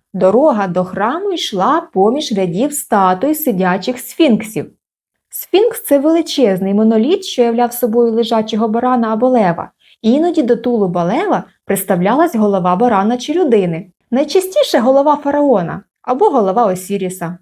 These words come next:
бога відродження, царя потойбічного світу за давньоєгипетською міфологією. А моноліт — це статуя або обеліск з цілісної кам'яної брили, головна прикраса храмових воріт.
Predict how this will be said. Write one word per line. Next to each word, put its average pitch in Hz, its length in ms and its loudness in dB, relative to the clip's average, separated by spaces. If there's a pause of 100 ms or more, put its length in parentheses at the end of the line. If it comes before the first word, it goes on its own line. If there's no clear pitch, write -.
(180)
бога 240 320 2
відродження, 208 720 -2 (240)
царя 202 320 0
потойбічного 185 720 -4
світу 311 560 -2
за 247 180 2
давньоєгипетською 220 920 0
міфологією. 185 800 -2 (200)
А 196 160 0
моноліт — 285 560 4 (280)
це 480 140 0
статуя 320 600 -4
або 214 340 0
обеліск 190 680 -2
з 202 200 -8
цілісної 320 540 0
кам'яної 208 480 -2
брили, 175 400 -2 (240)
головна 254 420 2
прикраса 214 680 -2
храмових 202 580 -4
воріт. 190 380 -4